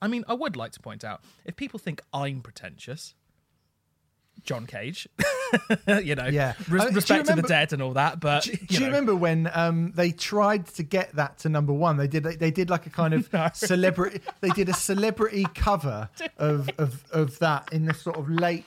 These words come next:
Speaker 2: noughties.
Speaker 1: No, I
Speaker 2: And
Speaker 1: don't
Speaker 2: they
Speaker 1: remember that at
Speaker 2: had,
Speaker 1: all.
Speaker 2: yeah, and it was because they, they wanted to get it to Christmas number one instead of X Factor. I think they did it.
Speaker 1: Right.
Speaker 2: It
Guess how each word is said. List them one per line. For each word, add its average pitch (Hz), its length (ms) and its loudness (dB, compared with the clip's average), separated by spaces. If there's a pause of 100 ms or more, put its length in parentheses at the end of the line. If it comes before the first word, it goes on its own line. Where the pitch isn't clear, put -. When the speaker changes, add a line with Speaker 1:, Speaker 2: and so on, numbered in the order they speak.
(120)
Speaker 2:
noughties. 151 880 -2 (340)
Speaker 1:
No, 156 60 2
I 151 180 4
Speaker 2:
And 156 100 2
Speaker 1:
don't - 80 2
Speaker 2:
they - 60 -2 (140)
Speaker 1:
remember 165 140 0
that - 20 -2
at 160 60 -2 (160)
Speaker 2:
had, 175 100 2
Speaker 1:
all. 170 120 -8 (400)
Speaker 2:
yeah, 196 300 2
and 165 180 0
it 175 140 -8
was 165 160 -8
because 175 300 -2
they, 165 140 2
they 165 180 -2
wanted 202 160 -2
to 165 60 -4
get 170 120 -6
it 147 60 -14
to 147 80 -8
Christmas 185 320 -2
number 160 160 2
one 143 200 2
instead 139 380 0
of 135 80 0
X - 220 -4
Factor. 113 340 -8
I 120 40 -4
think 170 200 -2
they 147 100 0
did 135 200 0
it. 131 80 -4
Speaker 1:
Right. 123 220 -6
Speaker 2:
It - 60 -16